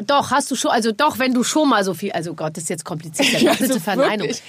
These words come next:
Speaker 1: Jetzt
Speaker 2: Wir beide
Speaker 1: Tröte.
Speaker 2: Blonden jetzt.
Speaker 1: <laughs>
Speaker 2: Meine trötet nicht.
Speaker 1: Tröte. Ja, siehste.
Speaker 2: Geht.
Speaker 1: Also, du bist also so betrunken, dass du den Weg nach Hause nicht findest. Habe ich das richtig verstanden?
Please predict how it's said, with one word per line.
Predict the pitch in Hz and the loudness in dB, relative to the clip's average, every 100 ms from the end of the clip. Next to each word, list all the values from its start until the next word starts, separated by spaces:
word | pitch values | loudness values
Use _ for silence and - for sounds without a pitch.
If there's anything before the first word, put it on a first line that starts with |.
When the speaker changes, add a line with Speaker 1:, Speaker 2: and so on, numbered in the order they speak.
| 330 | -2
Speaker 1:
Jetzt | 240 | 0
Speaker 2:
Wir | 277 | 0
beide | 240 262 | 0 2
Speaker 1:
Tröte. | 349 262 | 2 2
Speaker 2:
Blonden | 262 330 | 4 4
jetzt. | 240 - | 2 0
Speaker 1:
<laughs> | - 554 554 539 539 - - - 339 - 330 - - 392 254 - - | 0 0 2 0 -2 -8 -12 -4 -4 -4 -4 -4 -2 -4 -2 -2 0
Speaker 2:
Meine | 294 392 | 0 0
trötet | - 415 508 523 508 339 285 | 0 0 2 2 2 2 2
nicht. | 302 - | 0 0
Speaker 1:
Tröte. | 247 - 320 466 254 587 605 605 587 - | -6 -2 0 0 0 2 2 2 -2 -4
Ja, | 220 214 | -2 -2
siehste. | 190 214 156 135 - | -2 -4 -6 -10 -2
Speaker 2:
Geht. | 208 170 _ _ | -2 -2 _ _
Speaker 1:
Also, | 269 320 269 | -2 0 0
du | 190 294 | -2 -2
bist | 320 - | -2 0
also | 349 339 | 0 0
so | 294 427 | 0 0
betrunken, | 440 - 466 440 | 0 0 2 2
dass | 392 | 2
du | 403 | 2
den | 381 | 2
Weg | 392 - 392 | 2 2 0
nach | 262 | 2
Hause | - 247 233 | 2 4 4
nicht | 247 | 0
findest. | - 262 220 214 | 0 0 0 0
Habe | 269 | -2
ich | 277 | 0
das | 320 294 | 0 0
richtig | 381 285 - | 0 -2 -2
verstanden? | 240 - 247 175 220 | -2 0 -2 -2 -6